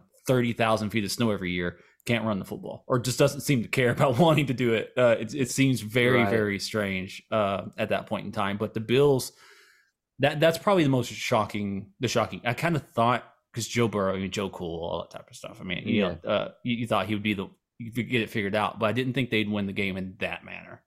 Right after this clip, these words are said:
Speaker 1: I guess. Of, it's like,
Speaker 2: Oh,
Speaker 1: we'll
Speaker 2: see, I was on,
Speaker 1: impose
Speaker 2: I was
Speaker 1: ourselves.
Speaker 2: on the Bills. I, I, I laid the points with the Bills. I, I thought it was, uh, you know, just one of these deals where, you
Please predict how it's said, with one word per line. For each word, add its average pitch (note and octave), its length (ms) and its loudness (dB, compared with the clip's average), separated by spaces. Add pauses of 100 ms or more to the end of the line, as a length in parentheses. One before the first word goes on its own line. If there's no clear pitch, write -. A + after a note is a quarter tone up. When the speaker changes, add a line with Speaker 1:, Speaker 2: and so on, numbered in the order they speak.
(100)
Speaker 1:
I G2 60 -6
guess. F2+ 460 -14
Of, G2 200 -8 (260)
it's - 140 -10
like, F2+ 260 -2
Speaker 2:
Oh, A2 380 2
Speaker 1:
we'll A2 100 2
Speaker 2:
see, A2+ 100 4
I C3 120 6
was B2+ 160 4
on, A#2+ 80 6
Speaker 1:
impose A2+ 120 2
Speaker 2:
I C3+ 80 4
was D3+ 120 4
Speaker 1:
ourselves. - 0 -
Speaker 2:
on B2 120 4
the A2+ 60 0
Bills. A#2 560 2
I, G#2+ 160 0
I, A2+ 220 0
I A#2 240 0
laid A#2 240 2
the G2+ 80 -4
points G#2+ 320 -4
with F2+ 80 -4
the F#2+ 80 -8
Bills. G#2 500 0
I, G2+ 280 -6
I G#2 40 -6
thought G#2+ 260 2
it G2 60 2
was, F#2+ 260 -2
uh, F2+ 280 -4 (680)
you G#2+ 180 -6
know, F2+ 320 -10 (200)
just - 240 -6
one A#2 60 0
of G#2+ 60 0
these G2 180 -6
deals G#2 340 -4
where, F#2+ 300 -2
you G2+ 400 -12